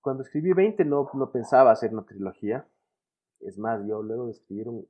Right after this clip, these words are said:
cada que escribo un libro digo, "Nunca más. Ya lo dije todo.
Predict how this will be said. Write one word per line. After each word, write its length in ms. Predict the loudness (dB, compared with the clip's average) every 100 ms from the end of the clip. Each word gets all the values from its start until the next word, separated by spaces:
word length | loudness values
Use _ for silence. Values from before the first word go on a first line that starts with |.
| _
cada 240 | -8 -8
que 80 | -14
escribo 300 | _ -8 -8
un 120 | -6
libro 280 | -8 -6 -6
digo, 280 | -6 -8 -6
"Nunca 360 | -4 -4 0 0
más. 280 | 0 -6 _ _ _ _ _ _ _ _ _ _ _ _
Ya 140 | -4
lo 140 | -2 -2
dije 200 | -4 -6
todo. 260 | -8 -10